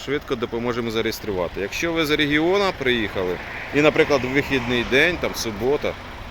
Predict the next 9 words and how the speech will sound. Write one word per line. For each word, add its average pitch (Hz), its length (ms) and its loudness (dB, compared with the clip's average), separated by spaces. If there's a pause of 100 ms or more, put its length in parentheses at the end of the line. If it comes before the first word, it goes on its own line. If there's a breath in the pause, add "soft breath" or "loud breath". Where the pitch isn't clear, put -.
(1120)
то 131 100 0
ми 151 120 0
швидко 151 400 0
зробимо 120 440 0
документи 170 520 -2
за 135 140 0
годину, 123 600 0 (160)
і, 208 360 -4
м, 147 320 -2